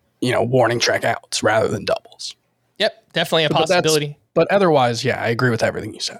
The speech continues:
Speaker 2: Jorge Soler, I mean, he, he'd probably be fine in <laughs> Mi-, Miami regardless. Uh,
Speaker 1: Yeah.
Speaker 2: Chris, another sleeper. Who you got?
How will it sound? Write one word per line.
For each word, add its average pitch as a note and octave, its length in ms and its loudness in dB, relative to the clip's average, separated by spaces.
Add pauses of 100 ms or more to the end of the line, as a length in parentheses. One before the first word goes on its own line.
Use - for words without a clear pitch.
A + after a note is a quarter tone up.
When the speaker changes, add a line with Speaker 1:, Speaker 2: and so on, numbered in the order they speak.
(220)
Speaker 2:
Jorge C#4+ 320 2
Soler, D#3+ 420 2
I C3 100 2
mean, C#3 260 -2
he, E3 220 -2 (100)
he'd F3+ 200 -4
probably A2+ 260 0
be A2+ 120 -10
fine A2+ 320 -4
in A2+ 80 -6
<laughs> - 300 -2
Mi-, D#3 80 -2
Miami C3 420 0
regardless. B2+ 540 -2 (320)
Uh, C3+ 340 4
Speaker 1:
Yeah. - 240 2 (420)
Speaker 2:
Chris, - 480 0
another A#3+ 220 2
sleeper. F#3+ 300 2
Who E3 60 4
you F#3 80 2
got? D3+ 200 -2